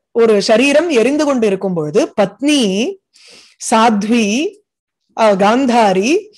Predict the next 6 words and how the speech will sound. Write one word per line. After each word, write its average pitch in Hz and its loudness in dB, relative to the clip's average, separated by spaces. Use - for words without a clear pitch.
பகிஸ்திதா, 247 2
வெளியில 349 2
நின்று 311 -2
இருக்கக்கூடியவளாக, 208 0
சதி 220 -4
தம் 359 0